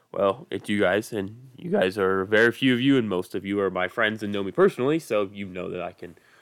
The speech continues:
let my personality shine a little bit more in these episodes. So anyway, this week's episode is going to cover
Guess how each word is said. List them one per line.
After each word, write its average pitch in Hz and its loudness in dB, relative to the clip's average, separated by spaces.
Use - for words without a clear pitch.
let 95 0
my 95 -2
personality 98 0
shine 104 2
a 98 -2
little 98 -4
bit 101 -4
more 98 0
in 95 -6
these 98 -4
episodes. 90 -6
So 190 4
anyway, 143 0
this 247 -2
week's 208 -2
episode 196 2
is 151 -4
going 170 -2
to 190 -6
cover 135 -2